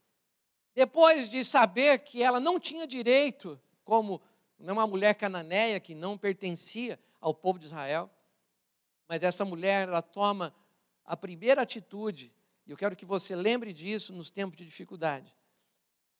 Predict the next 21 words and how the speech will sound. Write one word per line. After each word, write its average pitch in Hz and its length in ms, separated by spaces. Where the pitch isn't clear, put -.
Ela 196 120
tomou 226 300
a 240 60
primeira 240 400
atitude 254 500
que 208 140
pode 202 440
mudar 208 480
o 226 60
braço 196 400
de 165 100
Deus, 165 300
que 185 100
pode 208 300
convencer 220 720
Deus, 180 220
que 202 100
pode 214 260
transformar 247 920
uma 233 160
situação. 190 680